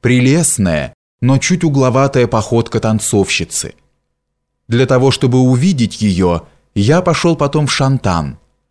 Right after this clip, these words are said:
Она удивительно танцевала акробатическое танго с неясной нежной страстностью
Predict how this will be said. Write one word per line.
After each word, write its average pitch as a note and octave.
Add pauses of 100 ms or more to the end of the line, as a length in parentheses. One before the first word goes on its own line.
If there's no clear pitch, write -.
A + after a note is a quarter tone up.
(340)
Она A2
удивительно A#2
танцевала A2
акробатическое G#2
танго G#2+ (280)
с -
неясной A2
нежной G#2
страстностью A#2